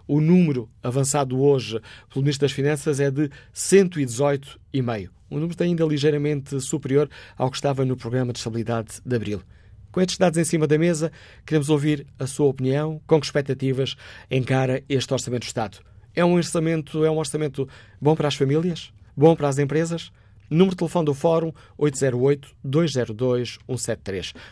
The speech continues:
Oito zero oito, dois zero dois, um sete três. Na página da T S F na internet, no inquérito que fazemos aos nossos ouvintes, perguntamos com que expectativas encara o Orçamento do Estado.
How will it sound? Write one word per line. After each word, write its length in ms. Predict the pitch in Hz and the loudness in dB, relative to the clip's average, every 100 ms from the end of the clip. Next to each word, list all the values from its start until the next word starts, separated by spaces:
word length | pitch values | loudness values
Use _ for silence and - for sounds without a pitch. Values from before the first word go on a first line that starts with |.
| - | -8
Oito 320 | - 143 135 110 | 4 4 4 -6
zero 240 | 95 98 | -6 2
oito, 340 | 143 165 - - - | 4 4 0 -20 -12
dois 340 | 135 147 151 113 | -2 2 2 2
zero 240 | 113 101 | -4 -2
dois, 380 | 123 127 123 - - - - | -2 0 -2 -6 -18 -20 -4
um 320 | 165 170 170 175 - | 0 2 0 -4 -12
sete 500 | - - 135 - - | -6 0 -2 -2 -12
três. 320 | - 104 87 - - - | -6 -6 -6 -14 -20 -4
Na 180 | 143 151 | 2 2
página 480 | 147 180 160 165 160 | 4 0 2 0 2
da 280 | 151 151 139 | 2 0 0
T 140 | 143 | -2
S 220 | 139 151 | -2 -2
F 140 | 170 156 | -4 -2
na 60 | |
internet, 440 | 143 127 117 92 123 | -2 -4 -4 -6 -4
no 60 | |
inquérito 300 | 131 156 143 | 0 0 0
que 60 | 139 | -2
fazemos 260 | 127 123 | -4 -2
aos 120 | 127 143 | -2 -2
nossos 220 | 147 139 | -4 -2
ouvintes, 360 | 123 147 160 - - - - | -2 -2 -4 -12 -20 -20 -10
perguntamos 460 | 143 147 156 135 - | -2 2 2 0 0
com 160 | 131 | -4
que 60 | 127 | -4
expectativas 600 | - 135 131 131 123 117 | -2 -2 0 0 0 0
encara 300 | 117 123 117 | -2 -2 0
o 60 | 113 | -2
Orçamento 380 | 113 127 131 | -2 -4 -4
do 20 | - | -4
Estado. 340 | - 190 | 0 0